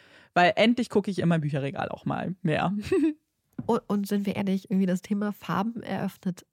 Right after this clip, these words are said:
Speaker 2: alles.
Speaker 1: Mhm.
Speaker 2: Alles, äh, so viel.
Speaker 1: Ja.
Speaker 2: Ja, sehr gespannt.
Speaker 1: Ich bin auch sehr gespannt.
Speaker 2: Und an dieser Stelle würden wir jetzt ja eigentlich,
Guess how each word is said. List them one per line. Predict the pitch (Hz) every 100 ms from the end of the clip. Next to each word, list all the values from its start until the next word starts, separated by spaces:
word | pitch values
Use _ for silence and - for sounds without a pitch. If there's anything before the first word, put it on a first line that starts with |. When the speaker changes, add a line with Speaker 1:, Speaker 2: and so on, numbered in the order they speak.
| _ 180
Speaker 2:
alles. | 202 214 214
Speaker 1:
Mhm. | 190 180 170 160 160 180 220 285 226
Speaker 2:
Alles, | 247 302 320 - - _ -
äh, | 190 185 -
so | 196 196 233
viel. | - 185 180 220
Speaker 1:
Ja. | 165 151 - 196
Speaker 2:
Ja, | 180 165 - _ -
sehr | 196 190
gespannt. | 180 - 170
Speaker 1:
Ich | 196
bin | 170
auch | 143
sehr | 147
gespannt. | 139 - - - - - - _ _ - - - - - - _ _ - 226
Speaker 2:
Und | 226 226 240 -
an | 220
dieser | 254 339
Stelle | - 220 196
würden | 202
wir | 202
jetzt | 202 -
ja |
eigentlich, | - 202 208